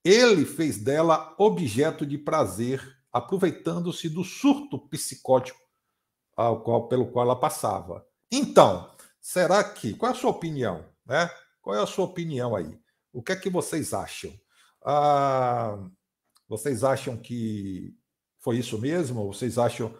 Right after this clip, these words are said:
Olha, aqui pra nós, tem uns detalhes, eu vou colocar agora em vídeo.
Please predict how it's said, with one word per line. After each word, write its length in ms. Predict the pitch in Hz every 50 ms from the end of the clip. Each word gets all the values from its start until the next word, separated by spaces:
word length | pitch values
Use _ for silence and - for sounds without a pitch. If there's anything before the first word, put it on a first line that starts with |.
| _ _
Olha, 240 | - 185 151 123 120
aqui 180 | 120 - - 220
pra 240 | 226 - 208 196
nós, 580 | 127 101 98 92 90 90 82 - - - - _ _ _ _ _ _
tem 200 | - 262 302 277
uns 160 | 196 131 117
detalhes, 520 | 117 110 - - - 135 131 120 107 -
eu 80 | 110 123
vou 140 | 117 147 147
colocar 300 | - 135 127 127 - 127
agora 200 | 117 113 127 147
em 140 | 170 160 113
vídeo. 480 | 90 98 139 160 120 87 92 87 -